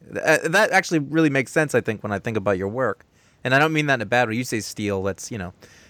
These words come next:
that's creator way of, of speaking. That's how you build something new,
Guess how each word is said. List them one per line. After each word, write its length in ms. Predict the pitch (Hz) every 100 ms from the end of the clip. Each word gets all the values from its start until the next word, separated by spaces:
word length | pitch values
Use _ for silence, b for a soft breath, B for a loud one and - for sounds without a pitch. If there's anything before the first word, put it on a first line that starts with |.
| b
that's 220 | - 120 -
creator 520 | - 110 107 107 95
way 300 | 120 95 92
of, 160 | 87 90
of 180 | 98 87
speaking. 280 | - 92 92
That's 120 | 90
how 80 | 98
you 80 |
build 220 | 113 208 139
something 320 | 107 92 98
new, 240 | 92 87